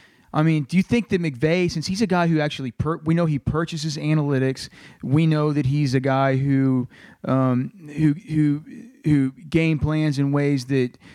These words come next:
you know, we actually understand that aren't ridiculous and based on, I don't even know what Mike Tomlin even bases his, ba-, bases his play calling on outside of random, pure aggression,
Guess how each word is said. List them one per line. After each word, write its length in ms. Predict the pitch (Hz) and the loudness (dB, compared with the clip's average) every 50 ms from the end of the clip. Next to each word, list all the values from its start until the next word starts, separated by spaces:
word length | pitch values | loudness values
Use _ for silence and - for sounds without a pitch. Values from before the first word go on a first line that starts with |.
| - _ | -20 _
you 140 | - 143 139 | -2 0 0
know, 60 | 135 | 0
we 220 | 135 127 147 160 156 | 2 2 2 2 2
actually 300 | 147 139 - - 147 151 | 0 -4 -2 -2 0 0
understand 460 | 143 131 120 - - 143 143 151 139 | 0 -2 -4 -4 -2 0 0 2 2
that 80 | 127 127 | 2 0
aren't 200 | 139 147 127 113 | 0 -2 -2 -4
ridiculous 840 | 113 104 92 _ _ _ - 147 147 135 - 151 156 160 156 - - | -6 -6 -8 _ _ _ 0 0 0 0 -2 -2 0 0 0 -2 -2
and 160 | 123 107 98 | -6 -4 -4
based 260 | - 135 143 135 - - | -2 -2 -2 -2 -2 -4
on, 200 | 135 120 107 - - - | -4 -4 -4 -6 -8 -4
I 160 | 131 160 220 | -2 0 2
don't 80 | 233 | 2
even 220 | 180 127 120 104 101 | 0 0 0 0 2
know 120 | 113 120 | 2 2
what 160 | 120 117 104 | 2 0 -2
Mike 200 | 101 104 107 104 | -4 -6 -6 -6
Tomlin 360 | - - 113 110 110 107 107 110 | -6 -4 -4 -2 -2 0 0 0
even 280 | 110 101 101 101 98 _ _ | 0 0 -2 -6 -6 _ _
bases 320 | 123 123 120 - 123 113 | 0 0 0 0 -4 -4
his, 260 | 120 113 101 101 - 151 151 151 | -4 -4 -4 -4 -8 -10 -12 -8
ba-, 240 | 135 123 135 139 156 | -2 0 0 0 0
bases 360 | 147 _ 143 143 123 113 113 | -2 _ -2 -2 -2 -2 -2
his 120 | 120 117 - | -4 -4 -4
play 240 | - - 120 120 | -2 0 0 0
calling 340 | 117 - 117 110 110 110 110 | 0 -2 -2 -2 0 0 0
on 200 | 104 104 104 98 - - - - - | 0 0 -2 -2 -4 -10 -20 -4 0
outside 320 | 135 135 127 - 139 131 | 0 0 0 0 -2 -2
of 140 | 117 104 113 | -2 -2 -2
random, 680 | 113 117 135 139 139 139 135 131 139 135 135 135 131 - | -2 0 0 0 0 0 0 -2 -2 -4 -4 -6 -8 -10
pure 480 | - - 131 131 127 123 123 120 113 _ _ | -4 -2 0 2 2 2 0 -2 -4 _ _
aggression, 720 | - 117 92 87 107 117 113 117 117 - - 95 90 90 | -6 -6 -6 -2 0 0 0 0 -2 -4 -6 -6 -6 -6